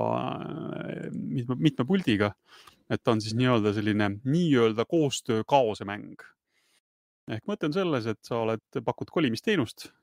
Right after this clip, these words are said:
ja su ülesanne on siis, äh, käia erinevate klientide juures, äh, korjata seal nende majast siis mööbel, asjad, äh,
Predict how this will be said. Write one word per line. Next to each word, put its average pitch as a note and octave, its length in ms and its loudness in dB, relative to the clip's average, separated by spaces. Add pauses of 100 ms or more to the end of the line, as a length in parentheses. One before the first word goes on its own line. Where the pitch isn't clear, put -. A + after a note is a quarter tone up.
ja A2+ 160 -2
su C3 80 -2
ülesanne A2+ 560 0
on G#2+ 160 0
siis, G#2+ 400 -6
äh, G#2+ 800 0 (2250)
käia E3 440 4 (180)
erinevate C#3 480 -2 (180)
klientide C#3 460 0
juures, A#2+ 460 2 (120)
äh, A2+ 320 -2
korjata B2 440 -2
seal A2 240 -4 (520)
nende A#2 280 -4
majast A#2+ 360 2
siis A#2+ 160 -10
mööbel, A2 540 2 (100)
asjad, G#2+ 400 0 (160)
äh, A#2 300 -2